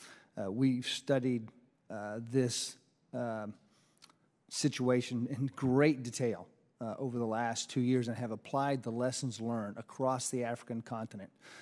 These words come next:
All the things you mentioned that are in that report were all, uh, true,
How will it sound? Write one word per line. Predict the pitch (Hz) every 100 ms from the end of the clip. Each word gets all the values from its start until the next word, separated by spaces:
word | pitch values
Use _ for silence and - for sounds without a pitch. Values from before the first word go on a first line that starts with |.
| -
All | 123 143
the | 135
things | 131 143 127 123
you |
mentioned | 127 131 - 123
that | 110
are | 117
in | 123
that | 107
report | 101 - 123 117
were | 98
all, | 107 117 117 - - - _ 120
uh, | 107 107
true, | - 135 107